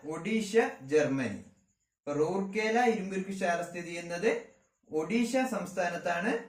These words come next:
സഹായിച്ച വിദേശ രാജ്യം ജർമ്മനി. ഒരിക്കൽ കൂടി, ബോബി ഡോക്ടർ ജെ സി ബി ഓടിച്ച് ആർ ആർ ബി ഗ്രൗണ്ടിൽ എത്തി. ബൊക്കാറോ, ജാർഖണ്ഡ്,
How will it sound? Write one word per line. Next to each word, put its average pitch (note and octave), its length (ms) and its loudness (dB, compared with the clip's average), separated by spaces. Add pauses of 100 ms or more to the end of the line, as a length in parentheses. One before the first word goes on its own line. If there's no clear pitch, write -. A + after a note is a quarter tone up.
(480)
സഹായിച്ച F3+ 420 0
വിദേശ F3+ 340 -4
രാജ്യം F#3+ 420 2 (380)
ജർമ്മനി. A#2+ 540 -2 (340)
ഒരിക്കൽ D#3+ 360 2
കൂടി, G#3+ 300 0 (580)
ബോബി A3 680 6
ഡോക്ടർ F3 520 4 (360)
ജെ E3 300 -4 (220)
സി A#3 120 2 (140)
ബി A#3+ 100 2 (160)
ഓടിച്ച് D#3 420 4 (560)
ആർ G3 360 2
ആർ A#3+ 200 6
ബി G#3+ 160 2 (100)
ഗ്രൗണ്ടിൽ D#3+ 520 -2 (120)
എത്തി. B2+ 260 -6 (1000)
ബൊക്കാറോ, A#3 920 4
ജാർഖണ്ഡ്, F#3+ 840 0